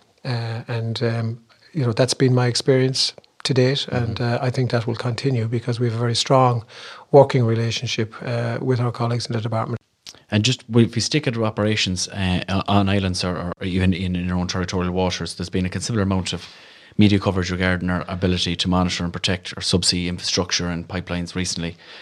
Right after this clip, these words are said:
Speaker 2: Um, we've seen articles citing that Ireland is the weakest link in European defence. What would you be thoughts on that label, or what would you be reply to that?
Speaker 1: You know, I, I think, um,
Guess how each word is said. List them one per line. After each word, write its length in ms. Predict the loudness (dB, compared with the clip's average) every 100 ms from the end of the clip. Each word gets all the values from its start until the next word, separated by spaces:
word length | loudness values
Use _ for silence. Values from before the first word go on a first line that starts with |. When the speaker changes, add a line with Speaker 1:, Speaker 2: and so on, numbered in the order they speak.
| -20 2
Speaker 2:
Um, 400 | 4 4 0 -2
we've 120 | 2
seen 140 | 4
articles 500 | 6 4 2 0 0 -4 -6
citing 460 | 2 2 2 0
that 140 | -2 0
Ireland 280 | 0 0
is 80 | 0
the 60 | 2
weakest 300 | 0 0 2
link 240 | 2 2
in 80 | 0
European 380 | -2 -2 -2 -4
defence. 440 | -2 -2 0 -2 -8 -16 -4 6
What 100 | 8
would 140 | 8
you 40 |
be 100 | 2
thoughts 280 | 0 0 0
on 60 | 0
that 100 | 0
label, 280 | 2 0 0
or 60 |
what 160 | -2 -2
would 240 | -4 -6
you 100 | -8
be 100 | -4
reply 320 | -4 -4 -6 -6
to 100 | -6
that? 240 | -6 -8 -14 _ _ _ -20 -20 -20 _ _
Speaker 1:
You 100 | 6
know, 60 |
I, 80 | 8
I 180 | 6 4
think, 280 | 4 4 4
um, 340 | 4 4 0